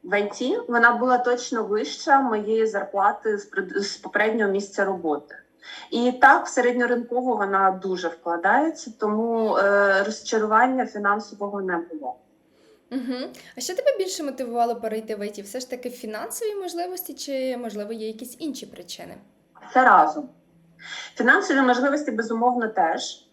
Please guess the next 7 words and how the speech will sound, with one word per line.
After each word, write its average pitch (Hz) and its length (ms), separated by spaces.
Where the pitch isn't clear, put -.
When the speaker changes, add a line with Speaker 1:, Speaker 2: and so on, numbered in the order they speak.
Speaker 1:
Але, 254 640
е, 220 240
треба 247 300
розуміти, 247 460
що 240 320
робота, 214 720
м, 190 680